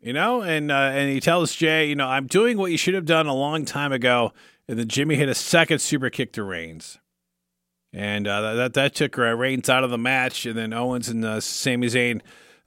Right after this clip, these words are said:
double team on Solo and put him away and retain their championships. But man,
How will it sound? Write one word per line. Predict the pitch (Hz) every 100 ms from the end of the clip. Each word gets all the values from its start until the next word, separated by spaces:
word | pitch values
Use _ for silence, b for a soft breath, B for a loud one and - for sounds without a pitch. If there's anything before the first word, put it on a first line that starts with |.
| -
double | 165 185
team | 175 190
on | 175
Solo | - 202 190 190 180
and | 151
put | 180
him | 175
away | 156 156 156 151
and | 113 - _ _ _ -
retain | 127 156 151
their | 147
championships. | 123 147 147 143 120 98 117 104 -
But | - 123
man, | 143 180 180 139 -